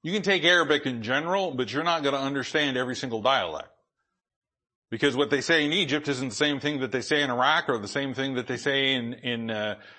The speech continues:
Saudi Arabia, or the same thing that they say in Libya. They're all different.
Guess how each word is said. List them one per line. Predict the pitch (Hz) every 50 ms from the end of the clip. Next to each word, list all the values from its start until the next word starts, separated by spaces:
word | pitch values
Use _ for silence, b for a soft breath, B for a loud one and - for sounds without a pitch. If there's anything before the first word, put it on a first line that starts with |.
| B
Saudi | - - 151 143 147 139 135 127
Arabia, | 127 127 135 147 151 165 165 160
or | 151
the | 123 117
same | 107 147 143 143 135
thing | 127 139 139
that | 135 131 123
they | 127 131
say | 123 - 151 143 139
in | 135 139
Libya. | 180 175 117 82 78 71 - - _ _ _ _ _ _ _ _ _ _ _ _ _ _ -
They're | 101 113 127
all | 143 156 156
different. | 147 165 160 - - 107 - - - - -